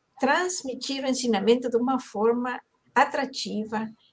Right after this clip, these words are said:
interessante. As suas palestras, eh, não são, eh, pra, eh, qual é o termo em português, quando as pessoas ficam a-, aborrecidas, pode ser a palavra,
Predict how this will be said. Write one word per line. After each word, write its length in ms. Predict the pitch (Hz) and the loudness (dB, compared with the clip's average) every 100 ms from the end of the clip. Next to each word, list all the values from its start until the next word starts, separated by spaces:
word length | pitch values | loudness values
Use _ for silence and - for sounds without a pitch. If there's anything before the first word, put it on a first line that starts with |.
| - | -2
interessante. 1000 | 269 - 349 - - 202 214 233 254 - | -2 -2 -4 -4 0 4 4 2 -2 -4
As 80 | 240 | -4
suas 140 | 302 | -6
palestras, 920 | - 262 214 240 294 - 339 285 - _ _ - - - - | 2 4 6 4 2 -2 -2 -2 -6 _ _ -20 -20 -20 4
eh, 140 | 240 240 | 10 10
não 420 | 247 269 285 294 | 10 6 6 2
são, 840 | - - 240 226 214 185 175 160 160 - | 0 4 6 6 2 -2 -6 -6 -8 -4
eh, 500 | 185 180 175 170 - - _ | -2 0 -2 -4 -10 -18 _
pra, 520 | 208 196 180 180 - - _ _ _ - - - | 2 4 4 0 -4 -10 _ _ _ -20 -14 -2
eh, 440 | 220 196 - - - _ _ _ | 2 2 0 -4 -14 _ _ _
qual 260 | 240 233 | 0 4
é 140 | 226 240 | 6 4
o 140 | 226 | 2
termo 600 | 233 - 220 226 226 226 | -2 0 4 6 4 2
em 40 | 196 | -2
português, 800 | - 220 220 208 208 233 233 233 | -2 -4 -4 0 6 8 8 4
quando 200 | 214 208 | -4 -4
as 100 | 214 | -4
pessoas 420 | - 208 - 233 226 | -6 -6 -2 -2 0
ficam 340 | 226 233 220 | -6 -2 -2
a-, 140 | 202 - | -2 -2
aborrecidas, 1120 | 208 202 233 254 240 - 233 262 349 392 - - | -2 2 0 0 -4 -4 -6 -6 -8 -6 -6 -6
pode 280 | 370 370 339 | -12 -10 -10
ser 260 | - 339 | -10 -8
a 60 | 330 | -12
palavra, 640 | 302 285 285 311 302 302 | -10 -4 -2 -2 -4 -8